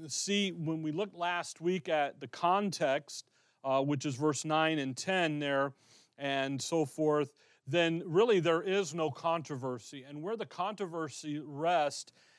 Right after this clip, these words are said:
is in the word, the, the translators translated,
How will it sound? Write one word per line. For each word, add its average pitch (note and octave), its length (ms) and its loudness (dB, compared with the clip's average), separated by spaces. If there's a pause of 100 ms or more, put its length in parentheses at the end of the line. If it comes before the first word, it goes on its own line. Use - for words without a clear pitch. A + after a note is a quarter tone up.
(100)
is D3 180 0
in E3+ 120 2
the D#3+ 80 4
word, F3 560 2
the, D#3 320 -2
the D3 180 -6
translators F#3 880 -4
translated, E3+ 960 -2